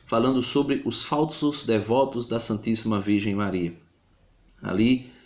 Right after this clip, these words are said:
segundo aquilo que narra São Luís Maria Grion de Montfort no Tratado da Verdadeira Devoção à Santíssima Virgem. Então, nós vimos o primeiro vídeo falando sobre, eh, os falsos devotos, os devotos críticos.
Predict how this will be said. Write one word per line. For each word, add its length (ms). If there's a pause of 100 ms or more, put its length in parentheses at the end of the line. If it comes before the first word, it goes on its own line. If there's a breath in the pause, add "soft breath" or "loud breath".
(160 loud breath)
segundo 400
aquilo 300
que 100
narra 400
São 200
Luís 260
Maria 320
Grion 320
de 80
Montfort 580 (460 loud breath)
no 280 (160)
Tratado 600 (120)
da 140
Verdadeira 540
Devoção 520
à 60
Santíssima 560
Virgem. 380 (360 loud breath)
Então, 220
nós 200
vimos 320
o 40
primeiro 340
vídeo 320
falando 380
sobre, 480 (420 loud breath)
eh, 460 (140)
os 460
falsos 500
devotos, 640 (320 loud breath)
os 120
devotos 540
críticos. 760